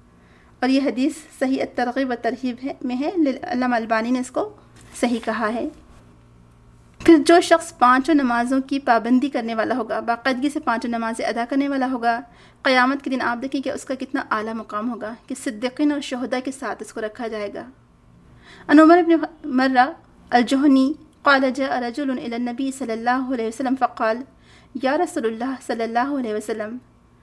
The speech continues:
ارأیت ان شہدت ان لا الہ الا اللہ وانک رسول اللہ وصلیت الصلاة الخمس وادیت الزکاة وصمت رمضان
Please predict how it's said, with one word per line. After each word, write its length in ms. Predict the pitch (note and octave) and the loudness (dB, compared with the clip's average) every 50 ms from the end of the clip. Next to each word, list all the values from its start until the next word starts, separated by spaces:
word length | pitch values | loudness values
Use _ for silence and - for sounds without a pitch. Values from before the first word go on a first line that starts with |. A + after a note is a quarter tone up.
| _ _ _ _ _ _ _ _ _ _ _ _ _ _ _ _ _ _ _ - | _ _ _ _ _ _ _ _ _ _ _ _ _ _ _ _ _ _ _ -4
ارأیت 460 | C4 C4+ B3+ - A#3+ B3+ D4+ D#4 D#4 D#4 D#4 | -2 2 2 2 2 2 0 -2 -2 -2 0
ان 140 | D#4+ D#4 D4+ | 0 0 0
شہدت 460 | - - A#3 A3+ A#3+ C4 C4 - - - - | 0 -4 -6 -6 -6 -8 -6 -4 -4 -2 0
ان 160 | C#4 C4+ B3+ | 2 2 2
لا 160 | A#3+ A3+ A3+ | 0 0 0
الہ 340 | A#3 - - C4 C4+ C#4+ C#4 D4 - | 0 0 0 -2 -2 -2 -4 -4 -4
الا 220 | - B3 A#3 A3+ A#3 | -4 -4 -4 -2 -4
اللہ 640 | A#3+ B3+ C4 D4 D#4+ E4 - - - - - - | -2 -2 -2 -4 -4 -6 -8 -16 -20 -18 -10 -8
وانک 440 | C4 - - C#4 C#4 D4 D4+ D4 B3+ | -4 0 4 6 6 6 6 4 2
رسول 360 | C#4+ A3+ A3+ - - B3 A#3 | 0 0 0 -2 -2 -4 -4
اللہ 640 | A#3 A#3 A#3+ B3+ D4 F4 E4+ - - - - - - | -4 -2 -2 0 0 -2 -2 -6 -16 -20 -18 -8 -2
وصلیت 500 | - C4 - - C4+ C4 C4+ D4+ D4+ D4 | -2 0 4 4 4 6 6 6 4 4
الصلاة 460 | D4 C#4+ - C4+ A#3 A#3 A#3 A#3+ B3 - | 0 -4 -2 -4 -4 -2 -2 -4 -4 -4
الخمس 480 | B3+ B3+ - - B3+ C4 D4 C#4+ - F4 G4 G#4+ - - - - - - - - - - - | -6 -8 -4 0 2 4 4 2 2 -2 -2 -2 -4 -16 -20 -20 -20 -20 -20 -20 -20 -10 -4
وادیت 400 | C#4 - C4+ A#3+ D4 D#4 D#4 - | 0 2 2 4 2 0 0 0
الزکاة 640 | D4 B3 - A3+ G#3 G#3+ - A3 A3+ A3 - C#4+ D4 | -2 -2 -2 -4 -4 0 0 0 0 0 -2 -4 -4
وصمت 400 | C#4+ - - D4+ D4 C#4+ - E4 | -4 -4 -2 0 0 0 0 -2
رمضان 560 | E4 D#4+ C4 A#3 G#3 - G#3 G#3 G#3 G#3 B3+ | -4 -2 -2 -4 -4 -4 -4 -4 -4 -6 -8